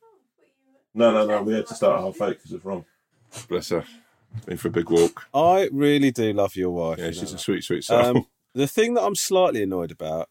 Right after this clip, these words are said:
Speaker 2: is you going, "We started at half eight because of Rom." It's like a proper
Speaker 1: <laughs> No, no, I was just saying. 'Cause she thought it was eight. I went into the gym this morning and, uh,
Speaker 2: Mm.
Speaker 1: smashed it.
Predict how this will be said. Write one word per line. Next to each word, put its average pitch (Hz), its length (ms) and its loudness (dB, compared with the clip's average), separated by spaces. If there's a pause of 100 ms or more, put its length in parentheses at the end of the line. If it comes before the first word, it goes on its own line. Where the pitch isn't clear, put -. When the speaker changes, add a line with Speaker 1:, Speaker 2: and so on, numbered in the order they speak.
Speaker 2:
is 101 180 -6
you 123 120 2
going, 117 220 2
"We 117 40 -2
started 101 360 -2
at 104 40 -6
half 110 240 -2
eight 92 160 -2
because 107 340 -6
of 104 140 -6
Rom." 90 360 -2 (260)
It's 127 100 -8
like 160 140 -6
a - 20 -14
proper 214 400 -2 (180)
Speaker 1:
<laughs> 151 180 -18
No, - 200 0
no, 101 400 -2
I 98 320 -2
was 117 200 -2
just 120 200 -10
saying. 131 300 -6 (560)
'Cause 123 140 -2
she 185 140 2
thought 147 160 4
it - 20 4
was 107 220 2
eight. 101 280 2
I 95 120 0
went 104 160 -2
into 95 180 -6
the 90 80 -12
gym 90 220 -6
this 85 160 -10
morning 57 300 -14 (340)
and, 76 400 -4
uh, - 300 -4 (460)
Speaker 2:
Mm. 90 220 -12 (240)
Speaker 1:
smashed - 380 -4
it. - 180 -2